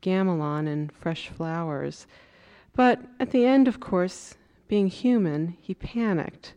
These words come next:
He got mad at his buddy when he was moved to intensive care. Then he refused to sign the release form, saying he didn't want to be kept on life supports. "I won't need it," he said. Three days before he died,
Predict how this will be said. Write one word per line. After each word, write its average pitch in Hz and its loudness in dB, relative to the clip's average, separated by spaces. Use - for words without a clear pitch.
He 220 -2
got 190 2
mad 214 4
at 269 0
his 262 0
buddy 190 0
when 180 2
he 175 4
was 175 0
moved 202 2
to - -2
intensive 180 -2
care. 156 -6
Then 262 6
he 294 8
refused 254 2
to 220 -2
sign 208 0
the 196 4
release 185 0
form, 165 -2
saying 190 0
he 185 0
didn't 196 2
want 190 0
to 185 0
be 175 -6
kept - -10
on 170 -2
life 185 -2
supports. - -6
"I 269 2
won't 277 6
need 320 8
it," - -4
he 175 -8
said. - -8
Three 320 4
days 240 2
before 214 -4
he 202 -4
died, 190 -2